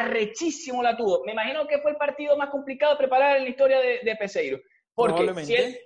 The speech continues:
Speaker 1: porque si él tenía ya, por lo menos a un Colorado y a un Soteldo, eh, eh, estipulado ya con, eh, con la organización de las bajas que esto, esto y lo otro. Bueno, ajá. A última hora se le cae Soteldo también.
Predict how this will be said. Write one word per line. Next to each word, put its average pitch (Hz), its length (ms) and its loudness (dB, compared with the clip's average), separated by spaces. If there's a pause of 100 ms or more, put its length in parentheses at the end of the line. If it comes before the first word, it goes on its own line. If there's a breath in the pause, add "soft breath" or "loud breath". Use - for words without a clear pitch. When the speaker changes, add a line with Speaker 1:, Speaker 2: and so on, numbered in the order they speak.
Speaker 1:
porque 226 240 2
si 254 100 2
él 262 100 2
tenía 302 400 0
ya, 233 200 0 (260)
por 208 100 0
lo 220 40 0
menos 226 160 2
a 233 40 4
un 226 60 0
Colorado 254 640 2
y 202 80 0
a 220 60 6
un 254 100 0
Soteldo, 202 640 0 (360)
eh, 175 260 -2 (100)
eh, 190 360 0
estipulado 208 600 4
ya 285 220 2
con, 269 260 -4
eh, 208 240 -6
con 208 180 -6
la 196 160 2
organización 202 600 -2
de 269 100 -10
las 214 140 -2
bajas 240 260 0
que 214 340 -2
esto, 247 180 -2
esto 240 220 -4
y 226 40 -8
lo 214 80 -2
otro. 131 380 -2 (260)
Bueno, 190 240 0
ajá. 160 280 -4 (560)
A 175 120 2
última 269 420 2
hora 247 160 4
se 220 120 -2
le 202 160 4
cae 240 200 0
Soteldo 240 420 2
también. 196 440 -4